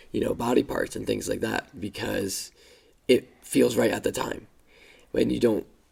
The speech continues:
realize the lasting consequences of something because you're not training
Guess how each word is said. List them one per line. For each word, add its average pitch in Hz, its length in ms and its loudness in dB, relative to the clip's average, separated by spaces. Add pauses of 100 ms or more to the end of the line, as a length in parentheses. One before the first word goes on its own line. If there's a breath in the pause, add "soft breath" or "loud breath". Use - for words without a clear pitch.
(420)
realize 110 760 6
the 107 140 2
lasting 110 380 0
consequences - 640 -6
of 92 120 -8
something - 420 -8 (320 loud breath)
because 113 520 4 (220)
you're 120 180 8
not 131 300 4 (400)
training 139 680 4